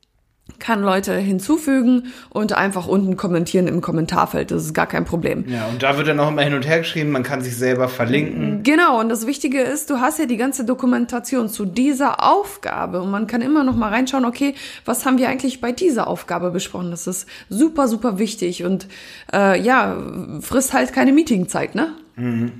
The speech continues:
Speaker 2: ja, ja. Also, das ist auch die Erfahrung, die ich bei uns gemacht habe, seitdem wir Asana benutzen, ähm, jetzt mehr als ein Jahr ist es wirklich so, dass sich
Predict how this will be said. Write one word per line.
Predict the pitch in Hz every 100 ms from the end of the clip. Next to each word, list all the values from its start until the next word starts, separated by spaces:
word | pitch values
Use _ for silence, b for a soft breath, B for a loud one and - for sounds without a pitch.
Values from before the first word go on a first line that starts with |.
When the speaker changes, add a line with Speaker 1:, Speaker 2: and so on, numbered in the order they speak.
| -
Speaker 2:
ja, | 107 - -
ja. | 104 73 -
Also, | 131 127 147 123 - -
das | 143 143
ist |
auch | 156 143
die | 147
Erfahrung, | 135 139 127
die |
ich | 131 127
bei |
uns | 135 143
gemacht | 131 131
habe, | 117
seitdem | 120 117 131
wir | 123
Asana | 117 - 139 131
benutzen, | 117 123 151 156 165 156 B B B B -
ähm, | 123 117 117
jetzt | 123 123
mehr | 127 139
als | 139 -
ein | 127
Jahr | 127 131 139 -
ist | - 123
es | 117
wirklich | 127 123 117
so, | 120
dass | 117 113
sich | 120